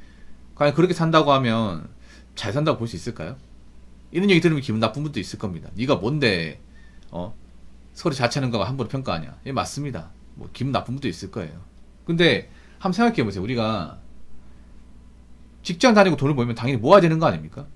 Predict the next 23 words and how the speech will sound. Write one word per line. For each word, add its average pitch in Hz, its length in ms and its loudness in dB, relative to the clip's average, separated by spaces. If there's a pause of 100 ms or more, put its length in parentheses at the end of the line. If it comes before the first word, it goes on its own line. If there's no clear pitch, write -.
(140)
모아야 185 340 12
뭔가 160 400 4
좀 110 320 -4 (280)
보다 - 220 4
나은 170 340 6 (300)
희망이나 185 460 2
꿈을 196 240 -2
꿀 196 100 2
수 190 120 -2
있는 180 120 0
거 131 60 -2
아니에요? 85 260 -4 (500)
근데 180 160 0
그냥 185 380 4 (460)
일은 180 240 4
하는데 156 600 4 (320)
그 135 100 -2
생활비나 175 420 4
먹고 151 240 -2
사는데 151 300 2
돈 131 160 -2
다 110 120 -4
나가서 110 600 -2